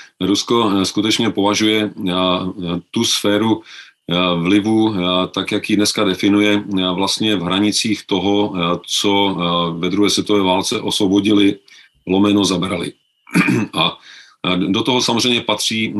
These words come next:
eh, patří i, eh, bývalé Československo, Polsko, Maďarsko, Bulharsko, Rumunsko,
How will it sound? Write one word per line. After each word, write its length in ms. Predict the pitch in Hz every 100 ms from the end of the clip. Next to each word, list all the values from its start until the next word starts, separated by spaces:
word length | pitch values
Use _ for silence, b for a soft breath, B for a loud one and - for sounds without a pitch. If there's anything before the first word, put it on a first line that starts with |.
| 98
eh, 100 | 92
patří 420 | 101 95 - 107
i, 400 | 104 101 98 90
eh, 20 | 80 82 80
bývalé 560 | 82 85 95 101 92
Československo, 800 | 78 95 - 107 117 104 98 101
Polsko, 520 | 87 98 95 - 101 90
Maďarsko, 460 | 87 95 92 -
Bulharsko, 720 | 87 90 98 95 - 95 92
Rumunsko, 580 | 85 98 101 - 104 98